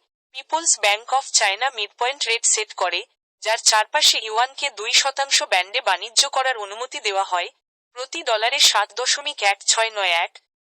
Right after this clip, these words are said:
এটি আটই নভেম্বর দুই হাজার চব্বিশ সালের পর থেকে সবচেয়ে শক্তিশালী এবং রয়টার্সের অনুমানের চেয়ে আটশো চুয়াল্লিশ পিপ বেশি দৃঢ়। ডলার রাতারাতি কমেছে এবং তার প্রধান সমবয়সীদের তুলনায় এক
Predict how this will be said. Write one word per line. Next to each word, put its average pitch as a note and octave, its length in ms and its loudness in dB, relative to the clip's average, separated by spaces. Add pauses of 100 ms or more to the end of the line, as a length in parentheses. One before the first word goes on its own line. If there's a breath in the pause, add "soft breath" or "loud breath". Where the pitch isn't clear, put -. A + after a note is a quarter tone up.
(100)
এটি A#3+ 260 -4
আটই C#4+ 340 0
নভেম্বর B3 520 -2
দুই G#3+ 240 -8
হাজার C#4 260 0
চব্বিশ A3+ 540 -2
সালের B3 240 0
পর D4 220 0
থেকে - 300 -6
সবচেয়ে B3 460 0
শক্তিশালী A#3+ 680 0
এবং A3 360 -4
রয়টার্সের F#3+ 640 0
অনুমানের A#3+ 520 -4
চেয়ে A3+ 220 2
আটশো F#3+ 360 2
চুয়াল্লিশ A3+ 560 0
পিপ A#3+ 220 -4
বেশি G3+ 340 4
দৃঢ়। E3+ 360 -4 (1300)
ডলার B3 420 4
রাতারাতি B3+ 520 2
কমেছে A3 520 0
এবং A#3+ 320 -2
তার A#3+ 160 2
প্রধান A#3 440 -4
সমবয়সীদের C4+ 880 0
তুলনায় A3+ 520 0
এক G3+ 160 0